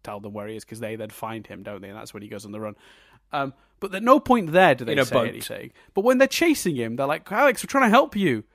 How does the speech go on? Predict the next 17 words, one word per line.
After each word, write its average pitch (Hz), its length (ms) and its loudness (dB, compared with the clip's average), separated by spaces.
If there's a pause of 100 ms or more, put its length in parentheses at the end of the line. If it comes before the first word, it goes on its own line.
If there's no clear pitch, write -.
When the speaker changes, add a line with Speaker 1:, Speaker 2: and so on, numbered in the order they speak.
(320)
Speaker 1:
And 208 120 4
it's 233 120 -4
like, 233 200 2 (380)
"Mm, 277 360 0
you're 262 200 0
trying 320 200 -2
to 302 60 4
arrest 277 260 2
him 180 100 2
for 160 100 0
the 156 60 2
murder 180 200 4
of 175 60 2
his 175 100 -2
teacher, 311 360 -2
aren't 120 140 -6
you?" 233 200 -4